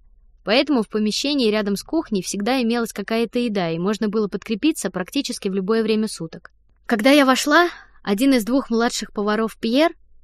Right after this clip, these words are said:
красиво раскладывал на тарелке разные сорта сыра.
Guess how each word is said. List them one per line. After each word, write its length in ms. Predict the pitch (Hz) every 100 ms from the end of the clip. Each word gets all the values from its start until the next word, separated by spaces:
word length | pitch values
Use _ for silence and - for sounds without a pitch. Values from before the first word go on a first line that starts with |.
| - _ -
красиво 460 | 202 202 277 254
раскладывал 560 | 214 202 226 240 220 202
на 140 | 202
тарелке 460 | 214 220 269 - 196
разные 400 | 208 214 202 190
сорта 380 | - 196 208 214
сыра. 380 | - 170 170